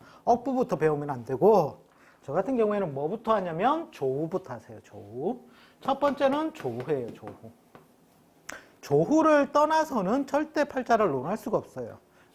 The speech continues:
왜냐하면 조후라는 게 대음양을 말하는 거예요. 대음양의 법칙. 이 대음양의 법칙이 실물상명리에서 적용하는 게 뭐냐면 간지에서 적용하는 거예요. 간지.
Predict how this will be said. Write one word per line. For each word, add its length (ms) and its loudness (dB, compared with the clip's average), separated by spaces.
왜냐하면 560 0
조후라는 680 2
게 200 2
대음양을 840 0
말하는 300 -8
거예요. 140 -18
대음양의 680 -18
법칙. 380 -20
이 120 4
대음양의 760 4
법칙이 680 -2
실물상명리에서 1120 0
적용하는 420 -2
게 80 -6
뭐냐면 480 -6
간지에서 680 0
적용하는 360 -12
거예요. 120 -20
간지. 400 -18